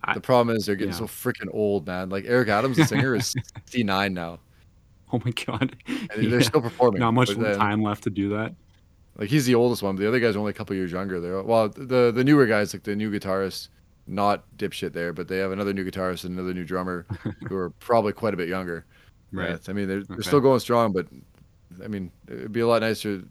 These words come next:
Speaker 2: easier to see 'em if they would play here, but I don't know if that's gonna happen. Yeah, I, I
Speaker 1: Yeah.
Speaker 2: wasn't gonna do any more songs,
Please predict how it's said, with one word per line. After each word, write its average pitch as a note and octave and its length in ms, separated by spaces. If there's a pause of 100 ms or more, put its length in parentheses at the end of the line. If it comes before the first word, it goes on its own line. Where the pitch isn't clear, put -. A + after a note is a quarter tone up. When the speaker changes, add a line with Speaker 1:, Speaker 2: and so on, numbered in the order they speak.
Speaker 2:
easier G#2+ 240
to F#2 60
see A2+ 140
'em G#2+ 100
if F2+ 60
they F2+ 100
would E2+ 160 (220)
play F#2 200
here, F2 220
but D2 140 (320)
I F#2 40
don't F2 60
know E2+ 60
if D#2 60
that's E2 140
gonna D#2+ 160
happen. E2 300 (580)
Yeah, A2+ 420
I, G#2 40
I G#2 60
Speaker 1:
Yeah. G2+ 80
Speaker 2:
wasn't C#3+ 180
gonna C#3+ 160
do C3+ 160
any C3+ 100
more B2+ 140
songs, A#2+ 520